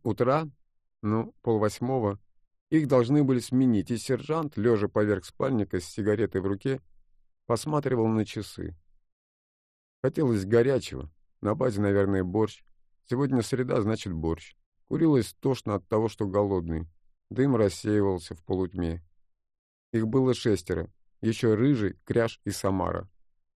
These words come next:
Самара, самый молодой из них, служил в Самаре. Рыжий был лыс, за что его прозвали Рыжим, мало кто помнил,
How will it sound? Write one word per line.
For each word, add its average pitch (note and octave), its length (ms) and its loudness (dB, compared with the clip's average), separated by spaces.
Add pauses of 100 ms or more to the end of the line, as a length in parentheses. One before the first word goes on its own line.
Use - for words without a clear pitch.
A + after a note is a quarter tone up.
(580)
Самара, C#3+ 520 0
самый B2+ 400 0
молодой B2+ 440 2
из F2+ 80 0
них, E2+ 200 -4
служил A#2 320 -2
в G#2+ 60 -10
Самаре. G2+ 520 -2 (580)
Рыжий D#3 340 2
был C3 260 2
лыс, G#2 340 2 (280)
за A#2 140 -2
что - 140 0
его A#2 180 4
прозвали A#2 440 2
Рыжим, A2 380 2
мало G2 420 0
кто G#2 200 -2
помнил, G#2+ 460 0